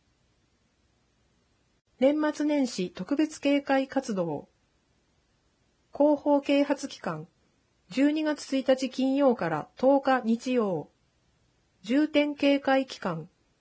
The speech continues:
十二月十一日月曜から一月三日水曜。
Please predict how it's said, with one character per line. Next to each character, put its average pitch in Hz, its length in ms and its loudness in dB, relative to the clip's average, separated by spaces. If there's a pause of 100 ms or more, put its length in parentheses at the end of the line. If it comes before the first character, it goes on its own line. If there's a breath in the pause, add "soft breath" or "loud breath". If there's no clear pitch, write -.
(160)
十 247 200 0
二 294 120 0
月 277 260 -2
十 226 180 -2
一 247 180 -2
日 233 360 -2
月 214 260 -2
曜 277 200 4
か 175 140 -6
ら 160 200 -6 (160)
一 262 240 -4
月 269 240 2
三 247 160 0
日 240 280 -2
水 254 300 -6
曜。 180 340 -2